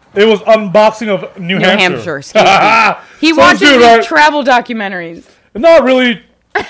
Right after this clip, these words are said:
Speaker 1: travel
Speaker 2: He
Speaker 1: doc-
Speaker 2: does too.
Speaker 1: Okay, so I've been to every state in the United States. I've literally been Hawaii, Alaska, all the other stupid states,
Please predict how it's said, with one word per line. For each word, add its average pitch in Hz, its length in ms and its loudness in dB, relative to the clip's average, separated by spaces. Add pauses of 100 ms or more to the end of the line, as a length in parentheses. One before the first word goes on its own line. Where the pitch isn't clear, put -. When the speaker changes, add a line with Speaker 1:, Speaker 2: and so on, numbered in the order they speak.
(300)
Speaker 1:
travel 220 240 2
Speaker 2:
He - 60 2
Speaker 1:
doc- 208 120 2
Speaker 2:
does 453 320 2
too. 466 240 2
Speaker 1:
Okay, 262 240 4
so 214 140 0
I've 240 320 0
been 254 300 0
to 196 160 -14
every 202 240 -2
state 202 280 0
in 170 60 -4
the 165 60 -8
United 160 220 -2
States. 135 220 -8
I've 160 140 -2
literally 254 300 -2
been 202 340 -2 (920)
Hawaii, 254 420 4
Alaska, 226 720 2 (480)
all 226 220 4
the 262 100 4
other 240 440 2
stupid 226 340 -12
states, 220 500 -2